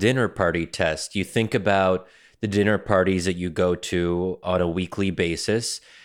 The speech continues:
And you have to be comfortable telling your dinner party companions who you voted for. You wanna be respected and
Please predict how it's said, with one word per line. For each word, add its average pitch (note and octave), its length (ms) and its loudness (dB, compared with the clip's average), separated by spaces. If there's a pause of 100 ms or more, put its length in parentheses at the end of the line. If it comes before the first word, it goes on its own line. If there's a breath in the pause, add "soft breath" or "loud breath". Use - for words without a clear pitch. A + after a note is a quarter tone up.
(180 soft breath)
And A2+ 140 0
you A2 80 2
have A#2 220 0
to A#2+ 100 -2
be G2 120 -2
comfortable G2+ 580 -2
telling G2+ 440 0
your F2+ 120 0
dinner G2 280 0
party F2 360 -2
companions F2 920 -2 (300 soft breath)
who G#2+ 160 0
you F#2 200 2
voted G#2 380 2
for. E2 480 -4
You G2+ 200 0
wanna G#2+ 340 2
be F#2+ 480 0 (600 soft breath)
respected G#2+ 1080 0
and F#2 460 -2